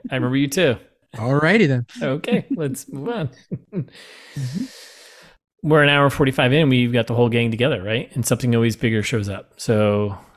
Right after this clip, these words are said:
Speaker 1: this is where we get the Gigatronosaurus, the Giga, Gigabytosaurus, the Giga,
Speaker 2: Yep.
Speaker 1: Giga Mega, Megasaurus.
Speaker 2: Giganot-, Giganotosaurus.
Speaker 1: Giganotosaurus. Biggest carnivore the world has ever seen.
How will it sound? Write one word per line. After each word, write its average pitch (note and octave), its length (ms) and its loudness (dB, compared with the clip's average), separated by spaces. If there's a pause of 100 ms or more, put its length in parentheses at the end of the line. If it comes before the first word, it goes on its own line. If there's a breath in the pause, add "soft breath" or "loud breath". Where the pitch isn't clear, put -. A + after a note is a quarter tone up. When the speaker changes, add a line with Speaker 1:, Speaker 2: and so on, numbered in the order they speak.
Speaker 1:
this B2 180 -2
is C3 80 -2
where A#2 120 2
we A2+ 60 2
get G#2+ 160 -2
the B2 80 -2
Gigatronosaurus, A2 1000 -2
the A#2+ 100 -2
Giga, G#2 420 -2
Gigabytosaurus, G#2+ 1160 -2 (200)
the G2+ 260 -10 (160)
Giga, A2 160 -6
Speaker 2:
Yep. G2+ 300 -2 (260)
Speaker 1:
Giga A2 220 -2
Mega, G#2 580 -2
Megasaurus. G#2+ 680 -8 (200)
Speaker 2:
Giganot-, C3+ 640 0
Giganotosaurus. B2 840 -2
Speaker 1:
Giganotosaurus. A2+ 920 -2 (160)
Biggest C#3+ 240 2
carnivore C#3 400 4
the C#3 100 6
world C3 200 4
has A#2+ 80 0
ever C3 140 0
seen. C#3+ 340 -2